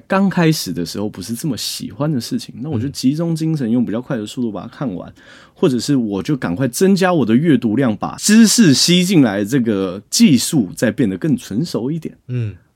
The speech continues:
Speaker 1: 然后把自己的归纳能力变更好，就代表说我痛苦的时间可以减短了嘛。
Speaker 2: 哦。
Speaker 1: 甚至我找到诀窍的话，我还有可能喜欢上这个东西。
Speaker 2: 哦，对，因为有时候是在这个过程当中，你以为你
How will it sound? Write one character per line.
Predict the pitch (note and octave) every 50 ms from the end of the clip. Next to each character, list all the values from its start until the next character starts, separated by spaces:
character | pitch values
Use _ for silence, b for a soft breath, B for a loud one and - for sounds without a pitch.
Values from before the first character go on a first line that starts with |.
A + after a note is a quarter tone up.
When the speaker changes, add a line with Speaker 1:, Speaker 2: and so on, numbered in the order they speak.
| _ _
Speaker 1:
然 | - G#2+ A2+
后 | A2+ -
把 | - F#2 F2
自 | E2+ C#3+
己 | C3
的 | G#2 G2
归 | - C#3+ C#3
纳 | D3+ C#3+ A2+
能 | G2+ G2+ G2+
力 | A2+ B2
变 | A#2 B2+ A#2 G2
更 | F2+ B2 G#2+
好， | F#2+ F#2+ F2
就 | F#2 - D3+
代 | C#3+ D3+
表 | C3+ G2
说 | F#2 - C3
我 | A2+ F2
痛 | - C#3 C3+
苦 | - G2 F#2
的 |
时 | E2+ - G2
间 | G#2 A#2 A#2
可 | A#2
以 | A2
减 | E2 - F#2 G2 B2
短 | C3 B2+ -
了 | G#2
嘛。 | G#2 G#2+ - B B B B B -
Speaker 2:
哦。 | A#2+ C3 D3+ E3 E3 D#3 A#2+ G2
Speaker 1:
甚 | - - G3+ F3+
至 | D#3+ F3
我 | C3+ A#2
找 | A#2+ - - F#2+ F2
到 | A#2+ C3+ A#2+
诀 | - - F#2
窍 | F2+ - A#2 G2 F2+
的 | F2
话， | F2+ G#2+
我 | F#2+ E2
还 | D#2 E2 F2+
有 | F#2 G2+
可 | G#2 - F2
能 | D2+ E2
喜 | E2+ - - - E2 -
欢 | - - B2 B2+ D#3
上 | D3+ D3+ B2 F2
这 | D#2+ -
个 | - E2
东 | E2 E2+ F2 F#2
西。 | - - F2+ E2+
Speaker 2:
哦， | B2+ D#3 F3 F#3 F3 B2+ G#2+ G#2+
对， | E3 D3 A#2
因 | C3
为 | D3+ D#3+
有 | C#3 B2 A2 G#2
时 | - -
候 | C3 C#3
是 | C#3 B2 C#3+
在 | D3 C#3
这 | B2 D3
个 | C#3
过 | B2 - F3+
程 | C3 B2 A2
当 | A2 A#2
中， | A2+ A2+ A2+ A2+ A#2
你 | C3+ C#3+ C3
以 | A2
为 | G#2 G2
你 | F#2+ G2 F#2+